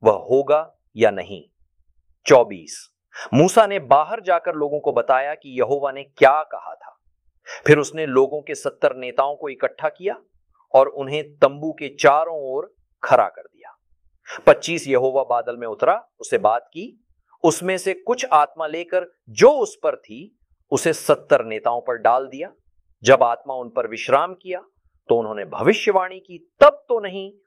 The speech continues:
उसके बाद नहीं। छब्बीस वहां दो आदमी थे जो छावनी में रह गए थे। एक का नाम एल्दाद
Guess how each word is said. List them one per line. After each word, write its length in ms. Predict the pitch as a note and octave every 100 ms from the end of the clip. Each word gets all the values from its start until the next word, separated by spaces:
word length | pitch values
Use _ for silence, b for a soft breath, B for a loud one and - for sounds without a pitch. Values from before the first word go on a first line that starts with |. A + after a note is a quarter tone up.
| _
उसके 280 | - - C#3
बाद 300 | G2 F2+ F2 D#2
नहीं। 140 | - _ _ _ _ -
छब्बीस 720 | E3+ D3+ C3 A3 B3+ C4 -
वहां 220 | F3+ F3+
दो 360 | F3 B2+ F#3 A#3+
आदमी 360 | G3+ E3+ D#3 D3+
थे 280 | C#3 C#3 C#3+ _
जो 100 | B2
छावनी 560 | B2+ - B2 B2 B2+ C3+
में 120 | A#2+
रह 160 | A2 G#2
गए 200 | G#2+ G2+
थे। 160 | - F#2+ - _ _ _ _ -
एक 320 | E3+ F#3 F#3
का 100 | D3
नाम 360 | B2 A#2 A2 _
एल्दाद 580 | A#2 A2+ A#2+ D#3 F#3 G3